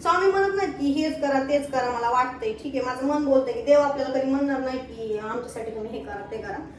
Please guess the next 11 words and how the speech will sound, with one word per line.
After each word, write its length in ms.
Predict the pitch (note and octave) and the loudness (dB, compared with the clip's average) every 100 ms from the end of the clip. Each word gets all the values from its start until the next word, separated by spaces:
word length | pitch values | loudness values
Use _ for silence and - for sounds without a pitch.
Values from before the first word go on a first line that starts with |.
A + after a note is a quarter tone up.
| - - - - - C4 | -20 -20 -20 -18 -12 -4
पण 140 | C4+ | 0
आपण 420 | D4 D4 D4+ D4 C#4 - - - - - | 2 2 0 -2 -4 -10 -14 -18 -18 -6
मनापासून 640 | D4 E4 G4 G4 G4 F4 | 0 2 2 0 0 0
करणं 560 | E4+ - D#4+ D4+ C#4 C#4 | -2 -4 0 2 2 2
खूप 160 | C#4+ C4+ | 0 2
महत्वाचं 400 | C4 A#3 A3 A3 | 0 0 -6 -4
आहे, 100 | A3+ | -4
मनापासून 480 | B3 A#3+ A3+ A3 | -4 -6 -8 -8
करणं. 320 | G#3+ A3 G#3+ G#3 G#3 - - - - - | -8 -6 -8 -10 -16 -20 -20 -20 -20 -16
मग 260 | B3 C4 C4+ | -8 -8 -6
तेच 320 | D#4 C#4+ C4 | -4 -4 -6